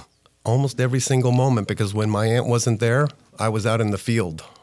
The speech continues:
and, um, I thought I could see dollar signs. So I was out there harvesting and snipping and drying, and I had places. And I would put it in my trunk, and I would be driving to my meetings with a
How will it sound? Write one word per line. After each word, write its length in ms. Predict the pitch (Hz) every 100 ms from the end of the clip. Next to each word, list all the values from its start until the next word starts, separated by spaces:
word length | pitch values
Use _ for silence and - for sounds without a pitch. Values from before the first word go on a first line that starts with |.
| _ _ -
and, 400 | 101 95 95 92
um, 280 | 90 87 82
I 80 | 98
thought 300 | 101 107 101
I 120 | 98
could 180 | 98 101
see 160 | - 110
dollar 340 | 101 95 110
signs. 540 | 104 95 92 78 76 - _ _ -
So 240 | - 101
I 100 | 101
was 160 | 113 104
out 220 | 107 107
there 160 | 110 95
harvesting 640 | - 107 104 98 101 95
and 80 | 82
snipping 520 | - 120 113 - 113
and 100 | 104
drying, 480 | 98 104 113 110 101
and 80 | 85
I 60 | 90
had 200 | 104 -
places. 500 | - 120 113 87 80 - - - - - - _ _ _
And 160 | - 107
I 60 | 110
would 220 | 113 117
put 160 | 139
it 100 | 127
in 100 | 120
my 120 | 120 113
trunk, 400 | - 127 123 113
and 100 | 107
I 60 |
would 160 | 101 101
be 100 | 110
driving 440 | 107 120 139 151
to 80 | 151
my 140 | 127 113
meetings 540 | 127 135 95 92 - - -
with 180 | 101
a 80 | 92